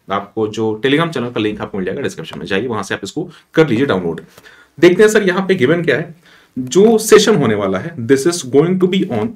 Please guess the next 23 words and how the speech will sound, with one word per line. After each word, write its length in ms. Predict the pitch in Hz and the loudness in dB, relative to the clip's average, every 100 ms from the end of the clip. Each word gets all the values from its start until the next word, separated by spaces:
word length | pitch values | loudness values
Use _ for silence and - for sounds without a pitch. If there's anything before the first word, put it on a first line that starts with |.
| - | -2
eighteenth 340 | 139 151 170 170 | 0 2 -2 -2
of 220 | 180 185 | -6 -4
March 340 | 101 127 - - | -6 -6 -6 -4
twenty 300 | 107 107 120 | -4 -4 -6
twenty-four, 500 | 98 95 214 - 92 - _ | -6 -6 -8 -8 -10 -10 _
अठारह 400 | 127 - - 143 | -6 -6 -6 -4
March 300 | 127 104 104 | -2 -4 -6
को 100 | - | -4
ये 80 | 147 | -4
होने 180 | 98 98 | -2 -4
वाला 220 | 104 98 | -4 -4
है, 80 | - | -4
बहुत 300 | - 123 123 | -6 -6 -4
ही 60 | |
जल्दी। 260 | 139 104 156 | -2 -2 -2
जैसे 280 | 104 98 120 | -2 -2 -4
कि 120 | 120 | -4
आज 200 | 104 107 | -4 -2
जो 80 | 131 | 0
date 220 | 127 131 | 0 -2
है 80 | 131 | -2
ये 100 | 120 | -4
है 140 | 180 | -4